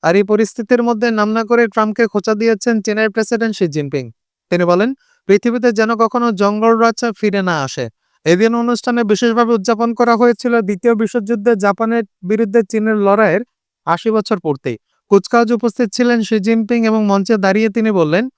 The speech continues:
"চীন সর্বদাই অপ্রতিরোধ্য ছিল এবং বহিরাগত শক্তির দ্বারা কখনোই প্রভাবিত হয়নি। আগামী দিনেও চীন ভয় পাবে না। আজ মানবজাতি শান্তি অথবা যুদ্ধ, সংলাপ অথবা সংঘর্ষ,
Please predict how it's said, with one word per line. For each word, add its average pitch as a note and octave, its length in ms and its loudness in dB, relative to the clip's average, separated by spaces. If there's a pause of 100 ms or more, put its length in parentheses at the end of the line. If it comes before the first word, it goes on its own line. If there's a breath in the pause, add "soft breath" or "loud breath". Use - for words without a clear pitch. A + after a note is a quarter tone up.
(280)
"চীন A3 160 0
সর্বদাই A3 460 0
অপ্রতিরোধ্য G#3 720 0
ছিল A#3+ 200 -2
এবং A#3 180 4
বহিরাগত A3 460 2
শক্তির A3 420 -2
দ্বারা E3+ 220 2 (480)
কখনোই A3 340 0
প্রভাবিত F#3+ 420 0
হয়নি। C#3+ 320 -2 (480)
আগামী G#3 320 0
দিনেও A#3 260 0
চীন A3+ 260 0
ভয় F3 160 0
পাবে C#3+ 220 -2
না। B2 100 -6 (360)
আজ F3 180 0
মানবজাতি G#3 640 0
শান্তি G3+ 320 0
অথবা A3 260 0
যুদ্ধ, E3 300 -2 (460)
সংলাপ G#3+ 380 0
অথবা A3+ 260 2
সংঘর্ষ, E3+ 460 -2